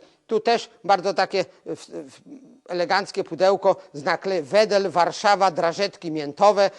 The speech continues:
Y, po tej stronie mamy Lajkonika, y, czyli Kraków. Tu jest taki malutki otwieracz, gdzie te draże można było wysypane, wysypać, czyli znowu mamy jakieś skojarzenie do Tic Taca, czyli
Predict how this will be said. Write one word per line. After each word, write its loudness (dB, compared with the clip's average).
Y, -2
po 4
tej 0
stronie 0
mamy 0
Lajkonika, 2
y, -4
czyli -6
Kraków. 2
Tu -2
jest 2
taki 0
malutki 2
otwieracz, 2
gdzie 0
te 0
draże 2
można 0
było 2
wysypane, 0
wysypać, -2
czyli -8
znowu 0
mamy 0
jakieś 0
skojarzenie 0
do 2
Tic -8
Taca, 4
czyli -6